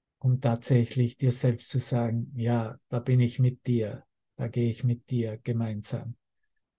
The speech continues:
Da finde ich absolut eine Entschlossenheit und eine Beharrlichkeit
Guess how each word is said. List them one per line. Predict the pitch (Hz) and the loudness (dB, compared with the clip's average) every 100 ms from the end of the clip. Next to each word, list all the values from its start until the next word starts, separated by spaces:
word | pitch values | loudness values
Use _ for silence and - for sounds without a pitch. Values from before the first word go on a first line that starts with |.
| _ _ _ - | _ _ _ -6
Da | 123 110 | -4 -4
finde | - 131 120 123 | 2 4 6 4
ich | 117 113 - - | 4 0 -6 -4
absolut | 131 131 - 127 120 120 120 | -2 -2 2 4 6 4 2
eine | 120 120 | 0 2
Entschlossenheit | 120 - 131 123 - 131 117 120 120 | 0 2 2 2 2 0 2 0 0
und | - 135 131 | 4 6 6
eine | 123 120 | 4 2
Beharrlichkeit | 127 113 117 113 113 - 120 107 120 | 0 0 -2 -2 -6 -6 -6 -6 -12